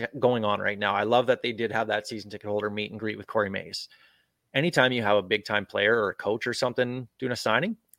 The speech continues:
why would you not wanna do that? Trevor Harris signs a new contract. Put him in the Harvard Lounge.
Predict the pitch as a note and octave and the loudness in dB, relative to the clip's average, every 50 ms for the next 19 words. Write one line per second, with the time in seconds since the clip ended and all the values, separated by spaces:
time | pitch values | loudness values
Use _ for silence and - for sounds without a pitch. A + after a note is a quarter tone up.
0 | - B2 C#3 G#3 C#4+ D4 - B3 - B2 C#3 G3 F4 F4+ F4 D4 F#3 B2+ A2+ G2+ | 0 4 4 6 6 4 2 2 2 4 4 4 2 2 2 2 0 0 -2 -2
1 | F#2 - - G1+ - - _ _ _ _ _ _ _ _ _ _ _ _ _ _ | -2 -2 -2 -4 -6 -8 _ _ _ _ _ _ _ _ _ _ _ _ _ _
2 | _ _ _ _ _ _ _ _ _ _ _ _ _ _ _ _ _ _ _ _ | _ _ _ _ _ _ _ _ _ _ _ _ _ _ _ _ _ _ _ _
3 | _ _ _ _ _ _ - - C#3+ D#3 F3+ E3 D#3+ F#3+ G3+ F#3 - - F3+ F3 | _ _ _ _ _ _ -2 2 4 6 8 10 10 10 8 8 4 2 2 2
4 | F3 E3 F3 F#3 F3 - F#3+ B3+ A3+ - A#2 - - - - - - _ _ _ | 2 0 -2 -2 -2 -2 -2 -2 0 2 0 2 0 -2 -6 -10 -20 _ _ _
5 | _ _ _ _ _ _ _ _ _ _ _ _ _ - A#2 C3+ E3+ G3 G#3 G3 | _ _ _ _ _ _ _ _ _ _ _ _ _ -4 -4 -2 0 4 6 8
6 | A3+ C#4 D#4+ F4 C#4+ C4 G#3 C#3+ A#2 G#2 G2 F#2 - - - | 8 8 6 6 6 6 6 6 6 4 0 -6 -10 -14 -16